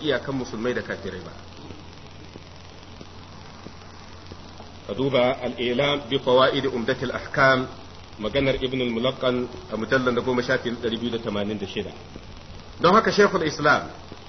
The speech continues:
a cikin Majmu'u Fatawa, mujallar na ishirin da bakwai, shafi na ɗari, eh, na goma, na hamsin da ɗaya da kuma na arba'in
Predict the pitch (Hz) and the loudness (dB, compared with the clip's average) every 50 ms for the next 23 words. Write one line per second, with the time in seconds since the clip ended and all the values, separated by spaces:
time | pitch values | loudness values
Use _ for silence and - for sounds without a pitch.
0 | - - - 135 135 - - - 208 208 202 165 165 170 175 185 170 147 - 139 | -16 -6 -4 -4 -4 0 4 6 6 8 6 6 4 4 4 4 2 2 0 0
1 | - 165 165 147 123 98 - - - 117 123 123 165 180 180 180 160 165 165 156 | 2 4 4 4 4 2 -2 -4 -4 -4 2 4 6 6 8 8 6 6 4 2
2 | - 156 151 165 160 151 143 151 - 151 131 131 160 160 160 - 151 143 143 131 | 4 4 6 6 6 6 4 2 2 0 2 4 4 4 4 2 0 0 2 2
3 | 117 - - 143 139 139 131 135 135 135 135 135 131 143 143 135 156 160 160 156 | 0 0 0 0 0 2 2 2 4 4 4 4 4 2 0 0 0 0 0 0
4 | - 135 151 160 156 - 147 170 160 156 147 - 156 160 165 170 170 165 - - | 0 0 2 2 2 0 0 0 0 0 2 4 4 6 6 6 6 4 2 0
5 | - 135 123 - 139 147 151 165 151 147 143 127 113 127 127 - 165 170 | -4 -4 -2 0 2 2 2 4 4 2 2 2 2 0 2 2 0 0